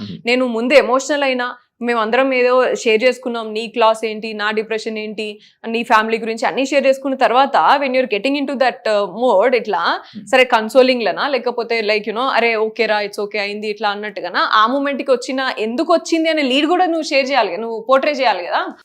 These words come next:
Speaker 1: అంటే మనము
Speaker 2: Just
Speaker 1: ఒక మనిషిని స్టార్టింగ్ లో ఒక,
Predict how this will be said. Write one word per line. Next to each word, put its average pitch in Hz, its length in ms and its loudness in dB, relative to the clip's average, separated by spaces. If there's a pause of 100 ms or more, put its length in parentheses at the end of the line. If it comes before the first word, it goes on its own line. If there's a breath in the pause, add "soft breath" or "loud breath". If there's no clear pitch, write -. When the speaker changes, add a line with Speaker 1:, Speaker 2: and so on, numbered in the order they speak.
(100)
Speaker 1:
అంటే 185 140 -2
మనము 247 440 -2
Speaker 2:
Just - 160 0 (120)
Speaker 1:
ఒక 139 140 0
మనిషిని 139 680 -4 (140)
స్టార్టింగ్ 113 480 -4
లో 101 260 -4 (640)
ఒక, 131 140 -4